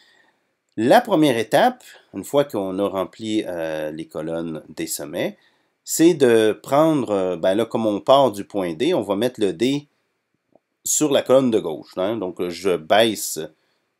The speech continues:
je mets un D ici. Et là, je vais essayer de trouver c'est quoi les chemins, hein, que je peux, euh, avoir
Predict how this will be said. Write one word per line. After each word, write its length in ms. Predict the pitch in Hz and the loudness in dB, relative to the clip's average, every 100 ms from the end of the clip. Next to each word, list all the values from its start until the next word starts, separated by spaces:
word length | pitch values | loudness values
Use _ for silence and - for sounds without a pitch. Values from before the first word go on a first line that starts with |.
| - | -8
je 100 | 92 | -4
mets 160 | 98 | 0
un 160 | 117 107 | 0 0
D 140 | 98 | -2
ici. 420 | 98 73 - 226 _ _ _ _ _ _ _ _ _ | -4 -6 -10 -10 _ _ _ _ _ _ _ _ _
Et 120 | - 139 | 0 6
là, 300 | 220 294 - | 6 6 0
je 140 | 117 | -4
vais 80 | 117 | -2
essayer 200 | 110 202 | -2 -6
de 40 | 208 | -8
trouver 360 | 123 104 160 | -10 -4 -4
c'est 240 | 208 - 113 | -4 -8 -6
quoi 280 | 185 220 | -2 -2
les 160 | 190 107 | -2 -6
chemins, 400 | - 107 117 180 - _ _ _ _ _ | -8 -4 -2 -2 -8 _ _ _ _ _
hein, 220 | 95 131 | -4 -4
que 120 | - | -4
je 120 | - | -8
peux, 320 | - 160 170 - _ _ _ _ | -2 0 0 -4 _ _ _ _
euh, 140 | 107 101 | -4 -2
avoir 580 | 110 107 101 147 196 196 | -2 -4 2 2 2 -4